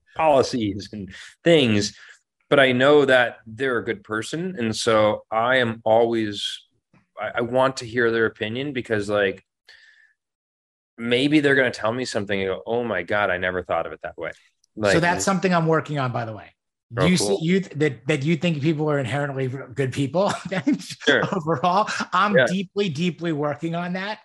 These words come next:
Speaker 2: okay?
Speaker 1: Yeah.
Speaker 2: To try to get past some of my resistance that I don't know. I, I, I wanna believe people are inherently really good people. And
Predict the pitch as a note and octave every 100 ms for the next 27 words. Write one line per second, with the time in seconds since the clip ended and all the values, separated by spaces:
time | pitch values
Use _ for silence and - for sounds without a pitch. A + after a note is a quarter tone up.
0 | D#3+ D#3+ F#3 G#3 A#2+ A#2+ D3+ B2+ E3+ F3
1 | F3+ E3+ E3 D#3+ C#3+ - - F#3 G#3 E3+
2 | F3+ E3+ D3 E3+ F#3+ - E3 C3 D3 D3
3 | - - - _ _ _ _ _ _ _
4 | _ _ _ _ _ _ - D#4+ E4+ F4
5 | F4 F4+ E4 - D#3+ D#3 - D#3+ F3+ F3
6 | F3 E3 E3 G3 A#3 A#3 A3+ G#3 G3+ D#3
7 | G3 F#3 F3+ D#3 B2+ E3+ E3+ E3+ D#3 E3+
8 | C#3+ E3 C3 E3 F3+ G#3 D#3+ D3